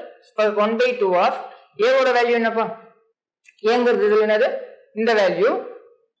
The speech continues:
அஹ், அதோட del A இது, B-ங்கிறது இது, del B இது. ஓகேங்களா? இது admin, இது எரர், இது ஒரிஜினல் வேல்யூ, இது எரர், இது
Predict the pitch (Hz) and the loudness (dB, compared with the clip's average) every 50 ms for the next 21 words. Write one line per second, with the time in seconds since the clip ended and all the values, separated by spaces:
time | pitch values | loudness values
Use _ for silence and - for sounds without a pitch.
0 | _ _ - 240 240 233 233 233 247 262 269 269 294 339 - - - - 185 214 | _ _ 0 0 2 2 2 2 2 2 2 2 2 0 -2 -6 -10 -4 -2 0
1 | 240 262 254 247 269 311 302 220 196 170 185 226 269 - - - 185 185 240 269 | 0 0 0 0 0 0 0 0 0 0 0 -2 -2 -4 -8 -12 -8 -4 -2 -2
2 | 269 262 247 247 233 202 196 185 175 220 427 403 226 185 196 190 196 185 196 247 | 0 0 0 0 0 0 -2 -2 -4 -4 -6 -6 -6 -2 -2 0 0 -2 -2 -6
3 | 381 - - - - _ _ _ _ _ - 190 160 160 - - - 196 180 185 | -6 -8 -14 -20 -20 _ _ _ _ _ -6 -4 -4 -4 -6 -4 -2 -2 -2 -2
4 | 185 170 165 170 170 160 165 - - - - - 190 185 208 - - 190 185 196 | -2 -4 -2 -2 -2 -2 -2 -6 -10 -14 -8 -6 -2 -2 -2 0 0 -2 -2 0
5 | 214 247 294 285 233 185 202 196 185 185 196 240 320 - - - 196 208 214 294 | -2 -2 0 -2 -2 -2 0 0 2 2 2 2 0 -2 -4 -6 -6 -4 -4 -2
6 | 392 277 - 190 196 190 190 214 202 190 185 175 - 185 254 330 233 208 202 196 | -4 -4 -4 -4 -4 -4 -2 -2 -2 0 0 0 -2 -2 -4 -4 -2 0 0 2
7 | 190 185 180 214 269 277 214 202 277 | 2 2 2 2 2 2 2 0 0